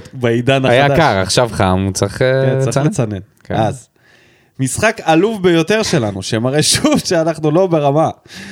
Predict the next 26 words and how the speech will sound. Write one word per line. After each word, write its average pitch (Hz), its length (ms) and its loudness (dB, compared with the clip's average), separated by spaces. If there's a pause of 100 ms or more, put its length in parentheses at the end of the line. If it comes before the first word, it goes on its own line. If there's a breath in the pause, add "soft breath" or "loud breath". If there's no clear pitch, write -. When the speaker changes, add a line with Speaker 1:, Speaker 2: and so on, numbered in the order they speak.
(200 loud breath)
Speaker 1:
הקבוצתית, 151 600 0
ואפילו 180 380 0
לא 185 140 2
ברמה 165 360 0
האישית 170 300 -2
של 160 120 -2
כל 175 180 -2
שחקן 160 460 -4
ושחקן. 104 400 -8 (1040 soft breath)
אני 113 180 -4
מתקשה 123 460 -2
להבין 190 320 2
איך 170 100 -2
סגל 202 300 -2
שחקנים 170 480 -4
כזה 143 260 -2
לא 135 100 2
יודע 175 300 2
לעשות 156 460 0
לחץ 170 380 -4
ולא 120 140 0
יודע 139 220 0
להניע 147 340 0
כדור 165 360 -2
תחת 101 280 -12
לחץ. - 420 -20